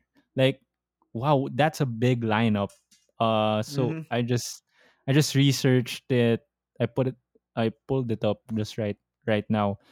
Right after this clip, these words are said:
Speaker 1: So he started off with Navarro, Dwight Ramos, Belangel, Balti Baltazar, and Kwame.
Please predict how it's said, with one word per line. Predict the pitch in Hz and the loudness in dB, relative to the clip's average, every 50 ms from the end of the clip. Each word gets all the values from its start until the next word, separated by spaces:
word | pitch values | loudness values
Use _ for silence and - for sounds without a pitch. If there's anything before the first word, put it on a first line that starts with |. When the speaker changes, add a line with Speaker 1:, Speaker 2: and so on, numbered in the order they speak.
| _ _ _ _ _ | _ _ _ _ _
Speaker 1:
So | - - - 127 117 113 110 110 110 110 117 - _ _ - | -14 -4 -2 0 0 2 2 0 0 -2 -4 -6 _ _ -8
he | - 120 151 156 | -4 -2 -2 -2
started | - - 156 139 139 135 - 135 117 113 | 0 0 2 2 2 2 0 -2 0 2
off | 117 113 - - - | 2 0 0 0 -2
with | 120 110 107 101 | -2 -2 -2 -2
Navarro, | 110 113 113 107 101 110 113 117 117 117 110 113 113 110 110 113 | -2 0 0 0 2 2 2 2 2 2 2 2 2 2 2 0
Dwight | 110 107 113 107 107 110 - - | 0 2 2 2 2 0 -2 -2
Ramos, | 117 107 104 104 101 101 104 107 - - - - | -2 0 0 0 0 -2 -2 -4 -6 -8 -10 -4
Belangel, | 120 107 107 110 110 110 107 107 101 104 104 101 104 104 _ _ _ _ _ _ _ _ _ _ _ _ - | -2 -2 0 0 0 0 0 0 0 0 -2 -2 -4 -8 _ _ _ _ _ _ _ _ _ _ _ _ -6
Balti | 110 110 117 113 113 107 - 127 120 | 2 4 6 6 6 4 2 0 2
Baltazar, | 117 113 113 107 123 117 110 107 113 107 104 107 | 4 2 2 2 2 0 2 2 0 0 0 0
and | 113 113 113 113 107 - | 0 0 -2 -2 -2 0
Kwame. | - 117 113 107 107 107 101 101 104 101 101 98 | 4 6 8 8 8 6 4 2 -2 -2 -4 -6